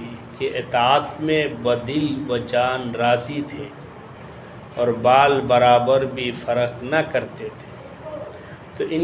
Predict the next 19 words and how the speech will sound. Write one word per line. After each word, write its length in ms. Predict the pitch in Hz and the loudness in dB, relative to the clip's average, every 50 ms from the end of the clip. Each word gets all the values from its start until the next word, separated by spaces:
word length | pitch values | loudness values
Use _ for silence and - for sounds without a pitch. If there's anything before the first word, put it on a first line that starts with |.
| 165 165 | 0 2
کے 140 | 160 156 143 | 4 6 6
ارادت 540 | 139 139 139 135 131 - 165 160 160 - - | 6 8 6 4 6 4 0 0 0 -2 2
کا 80 | 147 | 2
امتحان 600 | 135 127 123 120 113 - 135 131 123 127 127 123 117 | 4 4 2 -2 -4 0 2 4 4 4 4 0 0
ہو 220 | 113 113 113 113 110 | -2 -2 -2 -2 -2
گیا 280 | 117 123 139 147 156 156 151 - | 0 2 4 4 4 4 2 -2
کہ 100 | 131 120 110 | -4 -4 -2
راسخ 580 | 113 113 113 123 123 - - - 175 160 - 151 | 0 0 2 0 0 0 -2 -2 -2 -2 0 -4
و 60 | 143 135 - | -4 -4 -6
صادق 1500 | - - 113 117 117 120 151 160 156 - - - - - - - - - 110 - - - - - - - - - - - - | -6 -4 -4 -2 -2 2 0 0 0 0 -8 -8 -8 -8 -10 -10 -10 -10 -10 -12 -12 -14 -14 -14 -14 -14 -14 -16 -12 -4 0
اور 140 | 127 127 127 123 - - | 0 0 0 0 -4 -6
پختہ 460 | 147 147 - - - - 151 143 135 131 120 | -6 -6 -6 -8 -2 2 4 6 6 6 6
ہے۔ 140 | 120 120 117 117 117 | 6 4 2 2 0
پس 160 | 123 120 120 - - - - - - - | -2 -2 -2 -2 -6 -8 -10 -12 -8 -8
حق 140 | 139 135 - - | -8 -8 -6 0
تعالیٰ 420 | - 139 135 135 135 147 151 160 156 | 2 4 6 6 8 8 8 6 6
نے 200 | 151 147 131 127 123 - 147 147 - - - - - - - - - - - - - - - - - - - - - - - | 4 4 2 0 0 -2 -4 -6 -10 -14 -16 -16 -18 -18 -18 -18 -18 -18 -18 -18 -20 -18 -18 -18 -18 -18 -18 -18 -16 -12 -8
ان 220 | 147 147 151 147 147 | -4 0 0 0 2
کے 120 | 151 143 | 2 0